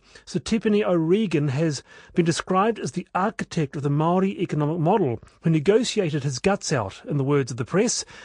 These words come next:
to secure an historic one hundred seventy million dollar settlement for South Island tribe Ngāi Tahu. They now have assets of one billion dollars exceeding.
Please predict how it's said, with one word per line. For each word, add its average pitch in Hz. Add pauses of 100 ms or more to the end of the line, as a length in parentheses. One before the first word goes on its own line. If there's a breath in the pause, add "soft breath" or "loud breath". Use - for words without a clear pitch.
(140 loud breath)
to 165
secure 190
an -
historic 165
one 185
hundred 175
seventy 165
million 156
dollar 143
settlement 170 (280 loud breath)
for 143
South 180
Island 156
tribe 151 (200)
Ngāi 160
Tahu. 151 (500 loud breath)
They 233
now 190
have 160
assets 185
of 135
one 175
billion 160
dollars 151 (100)
exceeding. 123